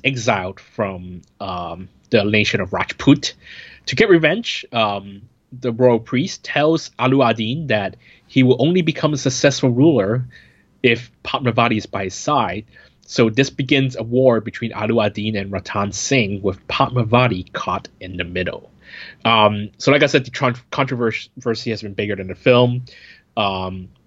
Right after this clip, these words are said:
there's a whole lot of rumors thrown around about what's in the film and what's not. And actually, the, the, the, the, the, the irony or the,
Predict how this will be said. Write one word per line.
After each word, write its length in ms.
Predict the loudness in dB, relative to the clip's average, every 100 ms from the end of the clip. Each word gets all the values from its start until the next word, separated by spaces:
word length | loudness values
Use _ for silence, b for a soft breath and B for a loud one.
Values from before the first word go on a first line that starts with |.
| _ _ _ -20 -6
there's 200 | 2 2
a 40 | 2
whole 600 | -4 2 4 6 8 8
lot 200 | 8 4
of 160 | 2 2
rumors 420 | 4 4 4 2
thrown 240 | 2 2
around 480 | 2 2 2 2 0
about 260 | 2 2 4
what's 240 | 2 2
in 80 | 2
the 80 | 2
film 180 | 2
and 80 | 0
what's 220 | 0 -2 0
not. 340 | 2 2 0 -6 B B B
And 180 | 2 2
actually, 260 | 2 2 0
the, 300 | 0 -2 -2
the, 140 | -2 -2
the, 140 | -2
the, 160 | -2 0
the, 220 | 0 -4 -2
the 140 | -4 -2
irony 520 | 2 4 4 2 -2
or 140 | -4
the, 160 | -4 -4